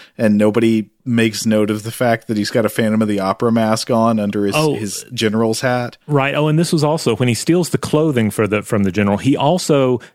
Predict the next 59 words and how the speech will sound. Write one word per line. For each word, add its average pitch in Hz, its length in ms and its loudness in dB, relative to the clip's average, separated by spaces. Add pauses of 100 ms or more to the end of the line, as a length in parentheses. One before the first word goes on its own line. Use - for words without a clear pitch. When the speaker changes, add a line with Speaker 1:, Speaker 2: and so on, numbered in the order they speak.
Speaker 2:
does 131 280 -2
some 139 120 -2
sort 127 160 -2
of 113 120 -2
telepathic 143 600 -2
mind 113 380 0
meld 90 400 -2 (220)
where 117 260 2
he 104 380 -2
steals 139 480 0
all 117 200 2
of 117 80 0
his 113 220 0
memories. 104 640 -2 (180)
Speaker 1:
Yes. 131 260 0
Speaker 2:
So 123 80 0
that 107 140 -2
he 117 160 0
can 117 180 0
better 110 320 0
move 107 260 0
around 104 260 0
in 104 100 0
this 98 180 -4
world. 117 340 2 (280)
And 143 120 -2
it's 135 100 -4
one 170 140 2
of 165 120 -2
these, 147 320 0
um, 117 360 0
like, 117 180 -2
third 135 300 2
act 123 240 -2
magic 113 340 -2
powers 113 520 -2 (240)
where 143 80 4
you're 143 80 4
like, 135 120 0
"Well, 147 220 2
where 170 240 0
was 240 180 0
this 214 160 -2
magic 190 320 0
power 175 300 0
earlier 147 500 2
when 123 140 0
you 120 100 0
first 160 360 0
Speaker 1:
Yeah. 143 40 2
Speaker 2:
arrived 107 300 0
in 110 80 0
L 110 240 0
A 107 160 0
and 104 140 -2
were 104 80 2
acting 107 280 -2
like 101 220 -2
a, 98 140 -4